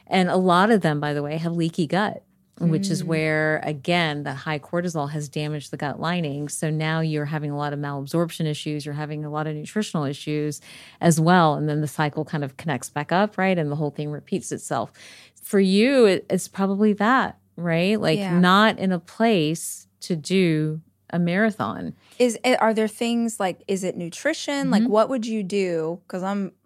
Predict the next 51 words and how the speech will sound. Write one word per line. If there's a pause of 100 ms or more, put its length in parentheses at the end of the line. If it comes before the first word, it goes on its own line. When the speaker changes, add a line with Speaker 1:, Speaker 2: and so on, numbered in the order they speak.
Speaker 2:
I'm
signed
up
for
a
lot
of
races
this
year. (200)
<laughs> (460)
What
would
you
do,
or
what
should
I
be
Speaker 1:
Right.
Speaker 2:
doing
to
make
sure
that
I'm (160)
capable
of
that? (180)
Speaker 1:
I
love
this
question.
It's
similar
to
the
question
about
what
should
I
be
doing
to
get
pregnant.
So (400)
basically,
we